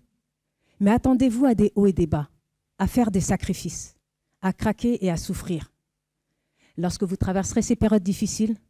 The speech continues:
acceptez-le. Et rentrez-vous dedans pour continuer. Parce que si c'est dur,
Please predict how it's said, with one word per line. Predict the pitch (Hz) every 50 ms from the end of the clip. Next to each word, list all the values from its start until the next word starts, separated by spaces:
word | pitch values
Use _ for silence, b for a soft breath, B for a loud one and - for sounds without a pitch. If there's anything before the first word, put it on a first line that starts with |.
| _ _ _ _ _ _ _ _ _ _ _ _ _ _ _ -
acceptez-le. | 170 175 - - - - 185 170 - - - 175 165 151 160 156 143 90 - - _ _ _ _ _ _ _ _ b b b b b
Et | 226 220
rentrez-vous | 202 247 254 - 262 214 247 254
dedans | 240 233 226 247 233
pour | - 240 -
continuer. | - 240 226 - - - 202 185 175 165 - - _ _ _ _ _ _ _ _ _ _ _ - -
Parce | - 202 -
que | - 226
si | - - 302
c'est | 285 - 262 214
dur, | 170 185 202 220 220 -